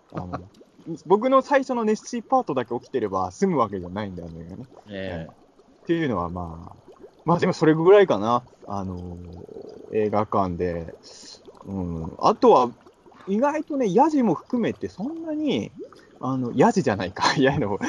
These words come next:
Speaker 1: 歓声とかも悪い歓声ではないっていうか、あの、まあ、大人はあんまり騒がないじゃないですか、別に。
Speaker 2: うん。
Speaker 1: まあ、騒ぐとき、俺さ、意外だったのはブラザーね、たけしさんの見に行った時に、
Speaker 2: はいはいはい。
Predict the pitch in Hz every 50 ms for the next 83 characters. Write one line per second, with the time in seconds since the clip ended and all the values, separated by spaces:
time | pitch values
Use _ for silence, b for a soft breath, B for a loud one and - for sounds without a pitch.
0 | B B B B - 214 185 190 - 220 196 185 185 - 185 - 151 110 104 117
1 | 117 110 110 - 147 175 240 277 302 269 185 - 175 143 135 135 - 131 117 107
2 | 101 92 95 101 101 101 95 101 92 90 - - 95 95 95 95 95 95 95 95
3 | 98 95 95 95 98 98 95 b b b b b b b b b _ _ - -
4 | - _ _ - 226 226 - - - - - 151 - - 349 427 427 427 370 403
5 | 403 403 403 349 320 311 - - - _ _ - - _ - - 226 254 285 311
6 | 302 285 196 135 107 101 92 90 92 - - - - _ _ - 92 87 78 85
7 | 85 87 123 120 110 101 95 82 - - - - - _ _ - - 151 147 -
8 | - - - 233 262 269 208 151 - - - - - _ - - - - 120 143
9 | 175 - - 107 113 151 226 269 269 262 247 - 143 110 - - 143 170 254 285
10 | 277 - 143 101 90 101 143 180 - 151 - 123 113 - - 90 85 87 87 -
11 | - 120 117 110 98 95 87 90 73 - - 208 214 143 101